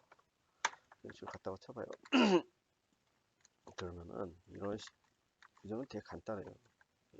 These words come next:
이거 있거든요. 이거를 찍으면 돼요. 그냥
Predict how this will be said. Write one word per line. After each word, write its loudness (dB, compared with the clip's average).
이거 0
있거든요. -8
이거를 -6
찍으면 0
돼요. 0
그냥 -12